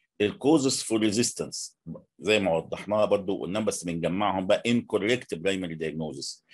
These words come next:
السيفيريتي اوف ديبريشن، كل ما يكون سيفير، الكرونيستي اوف ديبريشن، greater number of somatic symptoms، مهمه جدًا جدًا جدًا، دي نخلي بالنا منها.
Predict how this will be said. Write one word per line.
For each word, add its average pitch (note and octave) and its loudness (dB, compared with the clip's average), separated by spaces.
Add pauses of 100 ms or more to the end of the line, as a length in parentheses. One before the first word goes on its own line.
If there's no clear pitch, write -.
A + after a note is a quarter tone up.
(300)
السيفيريتي G#2+ 4
اوف F2 0
ديبريشن، F2 -2
كل G2+ 0
ما F#2 0
يكون G2 -4
سيفير، D#2+ -2
الكرونيستي G2+ 2
اوف D2+ -4
ديبريشن، D#2+ -2 (580)
greater B2 4 (160)
number A#2+ 6
of A2 -4
somatic - 0
symptoms، D#2 -8
مهمه G2+ 0
جدًا F#2 -4
جدًا F2+ -2
جدًا، E2+ -2
دي D#2 -4
نخلي G2+ 2
بالنا G2+ 4
منها. F2 0